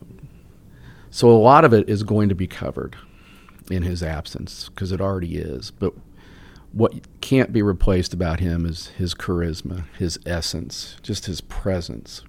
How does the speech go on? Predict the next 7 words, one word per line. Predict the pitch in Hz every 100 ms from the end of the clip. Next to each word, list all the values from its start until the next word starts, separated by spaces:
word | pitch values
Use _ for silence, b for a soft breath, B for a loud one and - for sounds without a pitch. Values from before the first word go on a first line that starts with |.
| - B B B B B B B -
And, | 101 95 95 95 - - - - - - - - - -
um, | 92 85 85 65 110 - - -
I | 104
don't | 117 101
think | 110
there's | 98 95 110
anybody | 113 101 92 92